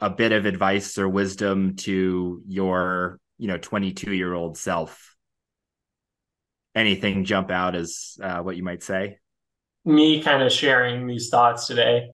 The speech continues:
Speaker 2: Maybe it does, maybe it doesn't. Uh, but sound like, like I had a plan, um, kind of going forward and wanted, like, the first part of my career to be really, um, kind of a place where I learned a lot and, and did.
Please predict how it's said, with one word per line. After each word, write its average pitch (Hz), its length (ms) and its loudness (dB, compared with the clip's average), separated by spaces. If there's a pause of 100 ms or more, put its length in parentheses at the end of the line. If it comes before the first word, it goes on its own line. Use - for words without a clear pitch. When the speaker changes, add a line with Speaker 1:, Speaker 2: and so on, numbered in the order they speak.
(140)
Speaker 2:
Maybe 151 300 2
it 107 80 -6
does, 120 180 2
maybe 120 220 -4
it 98 60 -8
doesn't. 117 360 0 (480)
Uh, 123 540 4
but 123 160 2
sound 123 360 4
like, 120 260 0 (480)
like 127 260 2
I 120 120 4
had 123 180 0
a 117 120 0
plan, 127 580 -6 (240)
um, 120 580 4
kind 127 200 2
of 117 80 -2
going 123 280 2
forward 127 540 4
and 120 440 -8
wanted, 120 280 0
like, 120 180 -2
the 117 100 -6
first 127 300 0 (280)
part 123 160 4
of 123 40 0
my 117 160 -2
career 120 360 2
to 117 60 -6
be 120 140 -6
really, 117 560 2 (840)
um, 117 760 2 (1500)
kind 123 180 2
of 113 80 0
a - 20 -10
place 123 280 2
where 117 120 2
I 123 40 2
learned 196 260 4
a 165 40 6
lot 135 340 4
and, 120 120 -6
and 120 360 -10
did. 127 240 0